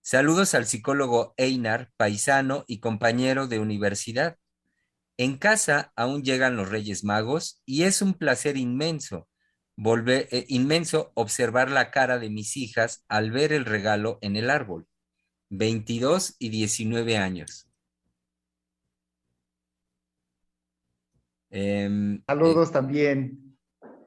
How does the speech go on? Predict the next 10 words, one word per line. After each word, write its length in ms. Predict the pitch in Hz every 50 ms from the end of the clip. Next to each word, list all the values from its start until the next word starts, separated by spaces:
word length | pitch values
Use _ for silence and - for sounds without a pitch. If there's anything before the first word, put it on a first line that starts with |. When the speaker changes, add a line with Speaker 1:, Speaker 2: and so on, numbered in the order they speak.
| _ _ _ _ _ _ _ _ _ _ _ _ _ _
Speaker 1:
esperen, 600 | - 104 104 - - - 120 123 123 123 123 117
llegó, 520 | 113 110 110 110 113 120 131 139 147 143 - -
ah, 220 | 135 147 160 151 135
llegó 200 | 120 117 117 131
un 100 | 143 135
comentario 560 | 143 135 123 117 110 123 127 123 131 131 123
de 380 | 113 117 117 120 123 131 - -
nuestra 440 | 113 110 104 98 - - 104 101 -
querida 440 | - 113 107 113 113 113 113 110 104
radioescucha, 880 | 101 98 95 98 98 - - - 120 110 107 - - 117 113 107 -